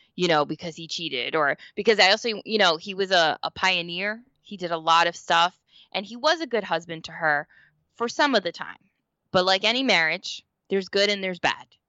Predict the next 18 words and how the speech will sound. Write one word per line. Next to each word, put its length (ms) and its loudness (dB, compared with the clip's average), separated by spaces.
And, 600 2
you 100 -8
know, 280 -2
anyhow, 400 0
yeah, 220 2
I'm 180 2
a 80 2
little, 180 2
I'm 220 2
rambling 420 0
a 60 -4
bit, 240 -4
but 240 4
overall, 460 6
the 100 -4
movie 280 -4
was 160 -6
fine. 440 2